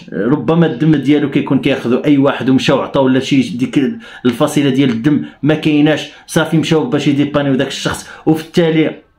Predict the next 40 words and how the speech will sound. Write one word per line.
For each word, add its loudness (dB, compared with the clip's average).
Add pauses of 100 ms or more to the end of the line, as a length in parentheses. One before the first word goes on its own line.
(120)
صدق -2
خرجوا -2
عليه. -2 (520)
هذه، 0
هذه، 2
هذا، 0
هذا 2
الشيء 0
اللي 4
راهو، 0
هذا 0
الشيء -2
اللي 6
وقع. -2 (320)
جا 2
التحليل، -2
اه، -2
فين 2
راهم؟ 2
ما 2
كاينينش. 2
اه، -4 (140)
تعطاو 0
واحد، -10
تعطى -2
ليه 4
واحد، -2
تعطى -4
ليه. -4 (240)
اذا 2
هذه 0
الفضيحه 0
باش -2
غادي 2
نتستروا 0
عليها، 2
شنو -6
خصنا 0
نديروا؟ 2 (1120)
خصنا، 0